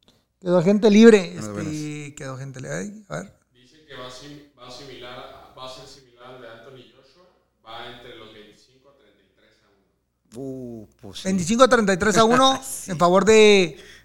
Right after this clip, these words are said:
Speaker 2: De Fury.
Speaker 1: Fury.
Speaker 2: Tyson
Speaker 1: Sí.
Speaker 2: Fury.
Speaker 1: Pues sí, es que lo, sí lo, sí lo, este, no le dan esperanzas. La neta sí lo, lo ven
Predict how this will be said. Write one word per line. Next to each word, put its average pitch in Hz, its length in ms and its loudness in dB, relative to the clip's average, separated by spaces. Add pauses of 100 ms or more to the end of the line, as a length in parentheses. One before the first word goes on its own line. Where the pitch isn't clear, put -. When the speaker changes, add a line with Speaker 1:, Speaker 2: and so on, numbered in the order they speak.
(140)
Speaker 2:
De 110 180 -8
Fury. - 480 -14
Speaker 1:
Fury. 190 500 2 (280)
Speaker 2:
Tyson 135 320 -6
Speaker 1:
Sí. 139 80 -8
Speaker 2:
Fury. 113 240 -10 (640)
Speaker 1:
Pues 190 140 -6
sí, 226 180 4
es 220 120 6
que 262 100 6
lo, 254 200 6
sí 214 240 0
lo, 247 380 10
sí 202 200 4
lo, 233 440 12
este, 156 800 4 (1900)
no 170 120 0
le 196 100 8
dan 208 140 10
esperanzas. 190 1000 2
La 151 160 -2
neta 156 300 0
sí 147 580 -2
lo, 143 260 0
lo 131 120 0
ven 143 480 -6